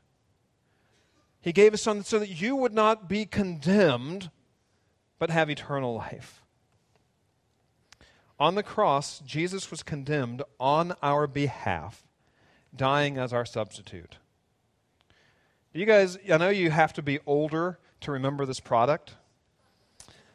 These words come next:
This is how I give away my age in different ways. Whiteout. So back in the ancient days of manual typewriters, when you had to write an essay for class or whatever,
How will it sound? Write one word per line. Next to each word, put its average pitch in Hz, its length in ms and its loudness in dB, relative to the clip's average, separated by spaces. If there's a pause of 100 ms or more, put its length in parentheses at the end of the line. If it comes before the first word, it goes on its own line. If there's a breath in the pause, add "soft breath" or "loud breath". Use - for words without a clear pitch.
(380 soft breath)
This 131 160 -12
is 139 120 -12
how 143 200 0
I 139 80 4
give 147 200 0
away 160 180 2
my 165 200 4
age 165 360 4
in 127 100 -8
different 131 300 -8
ways. 110 420 -4 (460 soft breath)
Whiteout. 156 640 8 (400 soft breath)
So 175 160 -2
back 190 300 10
in 294 100 -2
the 262 120 4 (440)
ancient 247 420 4
days 175 320 8
of 165 100 0
manual 208 460 6
typewriters, 135 760 2
when 156 100 -6
you 151 80 0
had 160 160 4
to 143 80 0
write 147 240 6
an 208 120 -2
essay 190 420 2
for 180 160 -4
class 165 380 2
or 151 80 -2
whatever, 127 420 0